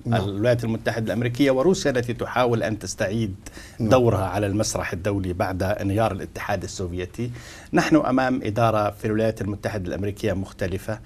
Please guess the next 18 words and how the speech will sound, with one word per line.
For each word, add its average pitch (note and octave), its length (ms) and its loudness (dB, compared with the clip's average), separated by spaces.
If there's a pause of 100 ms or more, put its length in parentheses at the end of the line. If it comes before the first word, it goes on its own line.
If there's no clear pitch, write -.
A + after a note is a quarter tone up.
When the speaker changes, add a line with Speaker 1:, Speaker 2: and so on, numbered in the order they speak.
(160)
Speaker 1:
مهم. A#2+ 200 0
Speaker 2:
تريد C3 420 4
أن A2+ 120 0
تحقق A2 480 -6
مصالحها A2 580 -2
بمعزل A#2 540 0
عن G#2 280 -4 (120)
مصالح A#2 540 -2
كل E3 160 4
الأطراف A#2+ 440 2
الأخرى A#2 320 -2
في G2+ 100 -4
العالم، A#2+ 360 -2
حتى - 480 -4
بما G#2+ 260 0
فيهم G#2+ 460 -2 (320)
الحلفاء A#2 560 0
الأوروبيين. G#2 760 0